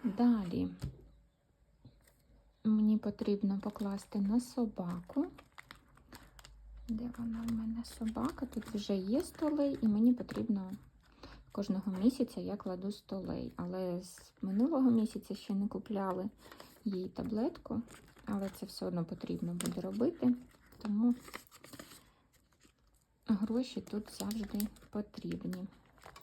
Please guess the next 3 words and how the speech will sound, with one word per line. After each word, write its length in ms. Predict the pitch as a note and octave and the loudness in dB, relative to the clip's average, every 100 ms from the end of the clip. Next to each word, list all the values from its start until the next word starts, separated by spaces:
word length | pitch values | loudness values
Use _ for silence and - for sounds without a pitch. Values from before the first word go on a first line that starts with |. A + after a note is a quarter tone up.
| - _ _ - - - - _ _ _ _ _ _ - - - - _ _ _ - - - | -20 _ _ -20 -20 -20 -20 _ _ _ _ _ _ -20 -20 -20 -20 _ _ _ -10 -10 -4
Кладу 440 | B3 G3+ G3 G3+ G#3 | -2 -2 -2 -4 -6
сто, 520 | - - B3+ F4 F4+ - - - - - - - - - _ - - - - | -10 -6 -2 -2 -4 -12 -10 -10 -10 -16 -20 -16 -16 -16 _ -18 -18 -20 -12
собака. 640 | B3 A#3 G#3+ A3+ A#3+ - | -4 -4 -4 -8 -10 -10